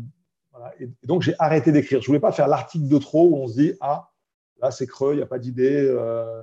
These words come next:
c'est, c'est faire pour faire. » Et comme j'ai dit tout à l'heure, dans ce livre, j'ai mis beaucoup de choses. Et à la limite, j'aurais peut-être pu le couper un peu plus fin, j'aurais peut-être pu le faire deux tomes, je sais pas, mais j'ai mis beaucoup de choses. Donc, euh, tant que j'aurais pas, euh, quelque chose de nouveau, euh, à dire, d'un peu,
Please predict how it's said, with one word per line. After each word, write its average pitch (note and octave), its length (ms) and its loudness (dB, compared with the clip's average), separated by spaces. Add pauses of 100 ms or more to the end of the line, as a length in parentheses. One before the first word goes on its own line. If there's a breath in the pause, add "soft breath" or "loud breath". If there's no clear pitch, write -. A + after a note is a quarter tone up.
(220)
c'est, - 200 -20
c'est C3 160 -4
faire D3+ 240 0
pour - 180 -6
faire. » A#2 340 -2 (580)
Et C3 140 -2
comme F3 160 4
j'ai F3+ 100 6
dit C#3+ 100 0
tout F3 60 2
à D#3 40 4
l'heure, F3+ 240 2
dans E3 100 0
ce - 140 -2
livre, F#3 260 2
j'ai C3 160 -4
mis C3+ 100 -2
beaucoup F#3 380 -6
de - 40 -10
choses. B2 400 -2 (160)
Et A#2+ 60 -18
à B2 280 -20
la A#2+ 60 -18
limite, D3 160 -10
j'aurais B2+ 180 0
peut-être B2 140 0
pu - 80 -2
le C#3+ 80 2
couper - 300 -4
un C3+ 80 0
peu C3 120 -8
plus B2 160 -14
fin, C#3 360 0
j'aurais A#2+ 120 -4
peut-être B2 160 -6
pu - 140 -20
le A#2+ 80 -18
faire A#2 160 -8
deux B2+ 180 -6
tomes, C3 220 -4
je A2+ 60 -16
sais B2+ 120 0
pas, D3 80 0
mais - 120 -6 (360)
j'ai D3 140 0
mis D#3 100 6
beaucoup F3 260 2
de E3 60 -2
choses. C#3+ 260 4
Donc, C#3+ 220 0
euh, D3+ 220 -4 (640)
tant A3+ 200 0
que F3+ 60 -2
j'aurais F3+ 240 4
pas, D3+ 420 -6 (760)
euh, A2+ 340 -12
quelque C3 140 -6
chose E3 240 2
de B2 120 0
nouveau, E3 800 2
euh, A#2+ 240 -6
à B2+ 100 -6
dire, C#3 420 0
d'un A#2 140 -6
peu, B2+ 220 -6